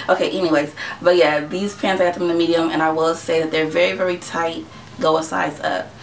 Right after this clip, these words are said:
Um, but in regards to the style, it's super, super cute. And this set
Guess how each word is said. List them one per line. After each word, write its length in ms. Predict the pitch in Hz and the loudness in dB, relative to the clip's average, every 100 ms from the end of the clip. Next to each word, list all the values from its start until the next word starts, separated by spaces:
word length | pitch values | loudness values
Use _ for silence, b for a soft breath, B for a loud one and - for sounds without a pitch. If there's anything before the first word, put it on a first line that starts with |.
| B B - | B B -2
Um, 400 | 156 156 160 151 | 0 2 0 0
but 160 | 151 | -2
in 80 | 156 | -2
regards 340 | 175 175 170 - | 0 0 -2 -4
to 60 | |
the 100 | 160 | -6
style, 400 | 151 - 165 - | -4 -2 -2 -2
it's 100 | 160 | -4
super, 300 | - 151 147 | -4 -4 -4
super 260 | - 151 151 | -4 -6 -6
cute. 480 | - 277 285 294 - B B B - | -2 0 0 -2 -14 B B B -2
And 280 | 165 160 | 0 2
this 160 | 160 143 | 2 0
set 580 | - 185 175 156 - | -2 0 0 -2 -10